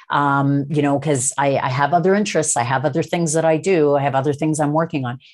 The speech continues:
Here's the irony. How many times do they ask me what it is? And I say, "Well, I do some real estate investing." And they're like, <gasps> "Oh, really? How do you get into that? Oh, I, well, we should do, can we have a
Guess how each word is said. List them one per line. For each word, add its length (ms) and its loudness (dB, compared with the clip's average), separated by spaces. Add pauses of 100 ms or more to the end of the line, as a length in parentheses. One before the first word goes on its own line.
Here's 220 0
the 120 4
irony. 520 0 (320)
How 160 2
many 240 2
times 400 -2
do 120 0
they 140 2
ask 400 0
me 100 0
what 220 0
it 100 -2
is? 460 -2
And 160 -2
I 140 0
say, 220 0
"Well, 200 0
I 120 2
do 120 -4
some 180 -2
real 160 0
estate 300 -4
investing." 480 -4
And 60 0
they're 180 0
like, 80 -10
<gasps> 420 -6
"Oh, 280 2
really? 540 4
How 260 0
do 80 6
you 100 4
get 200 2
into 280 0
that? 320 0 (300)
Oh, 180 2
I, 140 2
well, 180 4
we 140 4
should 240 -2
do, 160 -2
can 160 -2
we 100 2
have 160 0
a 40 0